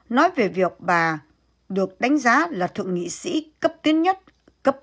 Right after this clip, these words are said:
tiến là từ được dùng để ám chỉ những người của Đảng Dân Chủ có tư tưởng tự do thái quá hoặc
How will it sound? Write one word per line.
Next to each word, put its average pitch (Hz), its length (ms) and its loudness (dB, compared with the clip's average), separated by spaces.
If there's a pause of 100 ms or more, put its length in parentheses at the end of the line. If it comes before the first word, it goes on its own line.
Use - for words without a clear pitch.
tiến 262 240 0 (200)
là 180 260 2
từ 185 440 -2 (280)
được 185 160 -2
dùng 185 320 -2
để 170 100 0
ám 294 340 0
chỉ 170 240 -4
những 180 260 -2
người 190 220 0
của 185 140 -4
Đảng 156 260 -2
Dân 240 200 0
Chủ 147 320 -6 (240)
có 330 180 0
tư 302 200 2
tưởng 156 220 -2 (100)
tự 196 180 -4
do 170 300 -2
thái 190 260 -6
quá 180 320 -4 (380)
hoặc 185 180 2